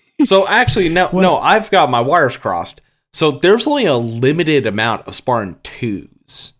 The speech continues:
Speaker 1: because they, it was, like,
Speaker 2: Okay, so
Speaker 1: a
Speaker 2: that's
Speaker 1: really
Speaker 2: one thing I remember.
Speaker 1: experimental thing.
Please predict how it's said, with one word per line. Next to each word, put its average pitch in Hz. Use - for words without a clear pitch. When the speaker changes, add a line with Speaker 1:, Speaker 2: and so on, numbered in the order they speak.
Speaker 1:
because 120
they, 120
it 113
was, 110
like, 104
Speaker 2:
Okay, 165
so 147
Speaker 1:
a -
Speaker 2:
that's 196
Speaker 1:
really -
Speaker 2:
one -
thing -
I 123
remember. 117
Speaker 1:
experimental 113
thing. 87